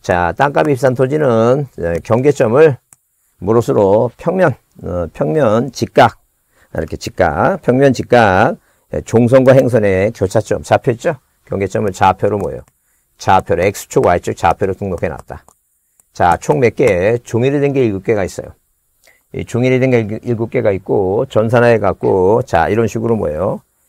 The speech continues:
자기 디스크, 자기 테이프 있죠? 아, 지적, 예, 정보 관리 체계 있죠? 정보, 예, 관리 체계에 뭐예요? 예, 기록 저장해 놓은 공부가 있다.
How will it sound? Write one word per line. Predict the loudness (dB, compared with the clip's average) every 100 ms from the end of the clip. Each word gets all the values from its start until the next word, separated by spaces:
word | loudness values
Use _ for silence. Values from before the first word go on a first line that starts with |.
| _
자기 | -2 0 2
디스크, | 0 -4 -4
자기 | -2 0 0
테이프 | -2 -2 -4
있죠? | -2 -2 -2 -10 -14
아, | -8 -8 -8 -10
지적, | -4 2 4 6 2 -2 _ _ _ _ -12
예, | -8
정보 | -4 2 4
관리 | 4 0
체계 | -2 -4 -2
있죠? | -2 -4 -4 -8 _ -12
정보, | -6 -2 2 4 4 0 -2 _ _ _ _ -12
예, |
관리 | -8 -2 0 0 -2
체계에 | -2 -4 0 2 2 0 0
뭐예요? | -2 -4 -2 -4 -4 -10 _ _ -12
예, | -10
기록 | -4 2 2 2
저장해 | -2 0 0
놓은 | -2
공부가 | -6 -6 -6
있다. | -6 -8 -12